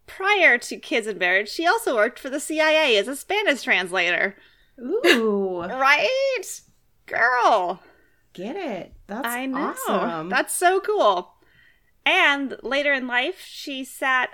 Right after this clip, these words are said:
Speaker 1: on the State Bar of California committee that evaluated prospective judges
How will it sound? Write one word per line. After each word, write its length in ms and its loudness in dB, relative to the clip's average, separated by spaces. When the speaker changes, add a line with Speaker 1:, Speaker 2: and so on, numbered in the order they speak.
Speaker 1:
on 280 -2
the 160 -2
State 420 -6
Bar 220 -2
of 100 -12
California 720 -8
committee 640 -6
that 180 -2
evaluated 680 -6
prospective 720 -10
judges 720 -8